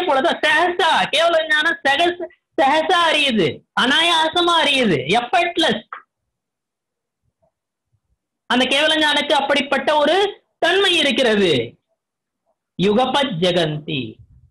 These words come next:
ஒரே நேரத்துல அறியுது. முதல்ல ஒண்ணு அறியுது, அதுக்கப்புறம் ஒரு பொருள் அறியுது, அப்படி கிடையாது. கேவல ஞானம்னாலே அது வந்து அப்படி கிடையாது.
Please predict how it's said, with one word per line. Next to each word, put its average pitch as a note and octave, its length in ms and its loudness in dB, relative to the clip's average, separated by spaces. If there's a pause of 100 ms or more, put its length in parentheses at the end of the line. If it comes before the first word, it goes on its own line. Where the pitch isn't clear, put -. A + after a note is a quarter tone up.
(260)
ஒரே D4+ 300 2 (140)
நேரத்துல D4 480 0
அறியுது. D3+ 340 0 (880)
முதல்ல B3+ 380 2
ஒண்ணு B3+ 160 2
அறியுது, C4 300 2
அதுக்கப்புறம் C4 440 2
ஒரு B3+ 120 2
பொருள் B3+ 260 2
அறியுது, B3 220 2
அப்படி A#3+ 180 0
கிடையாது. A#3+ 260 2 (100)
கேவல B3+ 340 2
ஞானம்னாலே B3 460 2
அது C#4+ 140 4
வந்து B3+ 140 2
அப்படி A#3+ 160 0
கிடையாது. A#3+ 420 2